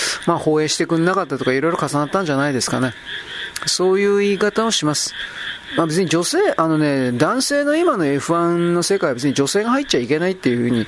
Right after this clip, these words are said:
差別してないですよ。過去に、えーっとね、アイルトン・セナとか、プロストだったっけ？なんだっけ？マンセルだとか、ああいう相当昔の時代ですが、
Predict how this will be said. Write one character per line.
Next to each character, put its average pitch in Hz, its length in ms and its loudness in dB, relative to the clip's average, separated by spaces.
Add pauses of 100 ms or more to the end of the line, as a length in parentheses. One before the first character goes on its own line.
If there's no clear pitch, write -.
(240)
差 - 200 2
別 147 160 -2
し - 100 0
て 175 80 -2
な 196 140 2
い 156 40 2
で 117 60 -2
す 113 80 -2
よ。 127 80 2
過 240 220 2
去 269 100 0
に、 190 100 0
え 143 100 0
ー - 0 -
っ 127 40 -4 (1500)
と 202 120 4
ね、 202 160 2
ア - 180 2
イ 247 40 2
ル 269 100 -4
ト 269 120 0
ン・ 262 60 0
セ 269 100 0
ナ 247 120 2
と 185 100 2
か、 165 320 0 (800)
プ - 80 2
ロ 196 100 2
ス - 100 -6
ト 151 100 2
だ 120 100 -4
っ - 40 -8
た - 120 -2
っ - 40 -2
け？ - 120 0 (120)
な 139 100 0
ん 156 40 -2
だ 202 80 2
っ - 40 0
け？ - 140 0 (640)
マ 175 180 2
ン 214 60 -2
セ 185 120 0
ル 143 80 0
だ 135 120 0
と 127 80 -6
か、 127 160 0
あ 151 80 0
あ 185 40 0
い 196 60 -2
う 196 260 2
相 208 280 0
当 247 140 0
昔 247 320 0
の 247 120 0
時 214 140 -4
代 247 460 2
で 233 120 2
す - 320 -2
が、 139 380 0